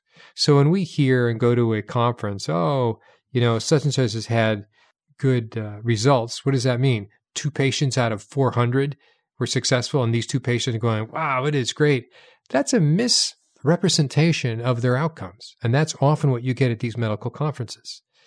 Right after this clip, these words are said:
Anybody can find one person who's done well under some of their protocols. But if we're looking at something that is a little more personal and long-term, more likely to be successful with the most of people,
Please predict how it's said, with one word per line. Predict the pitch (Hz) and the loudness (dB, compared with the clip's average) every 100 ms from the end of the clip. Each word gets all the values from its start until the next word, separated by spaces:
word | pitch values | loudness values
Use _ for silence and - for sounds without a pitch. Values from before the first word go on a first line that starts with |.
| _ _ | _ _
Anybody | 160 202 208 127 117 117 | 2 2 4 4 2 0
can | 113 127 | -2 -4
find | - 123 117 107 | 0 2 2 2
one | 139 165 | 2 2
person | 131 117 123 | -2 -2 -2
who's | 117 113 | -2 -2
done | 127 113 | -2 -2
well | 117 123 113 | 0 0 0
under | 110 107 | -2 -4
some | - 117 107 107 _ _ - | -2 -2 -2 -6 _ _ -4
of | 117 | -4
their | 107 110 | 0 -2
protocols. | - 113 104 98 92 - - _ _ _ _ _ _ _ | 0 -4 -4 -10 -14 -20 -20 _ _ _ _ _ _ _
But | 139 135 123 | 0 0 0
if | 131 | 0
we're | 135 | 0
looking | 131 156 156 127 | 2 2 2 0
at | 123 117 117 _ _ _ | 2 0 -4 _ _ _
something | - 131 135 120 | 0 2 2 -2
that | 113 | -2
is | 107 107 | -4 -6
a | |
little | 110 170 | -2 0
more | 175 131 | 2 0
personal | 113 - 147 120 110 101 98 _ _ _ _ _ _ _ _ | -2 -2 0 0 -4 -6 -12 _ _ _ _ _ _ _ _
and | - 117 | -2 2
long-term, | 123 143 143 135 131 123 117 113 | 4 6 4 0 -2 0 -2 -2
more | 135 135 | 0 2
likely | 120 123 131 - | 2 0 -2 -2
to | 120 | -2
be | 113 | -4
successful | 104 120 - 110 - 113 104 - | -6 -6 -4 -4 -6 -10 -10 -2
with | 127 | 0
the | 110 | 0
most | 107 113 156 - | -2 0 0 -2
of | 175 160 | -6 -4
people, | 180 180 185 180 | -6 -4 -6 -6